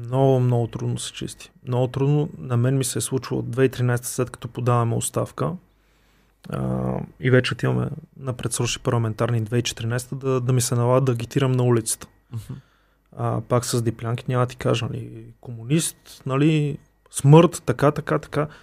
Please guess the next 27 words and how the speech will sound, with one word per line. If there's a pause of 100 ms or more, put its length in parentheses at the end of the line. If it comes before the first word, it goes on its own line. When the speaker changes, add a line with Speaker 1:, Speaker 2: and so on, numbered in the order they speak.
(480)
Speaker 1:
А, (600)
полицията
искаше
да
ни
бие. (440)
Полицията,
отиваме
си
на
събора
на
Бузлуджа, (220)
вика:
„Е,
ги
мръсните
комунисти
пак
идват“,
и
така. (800)
А, (480)
много
трудно
се
чисти,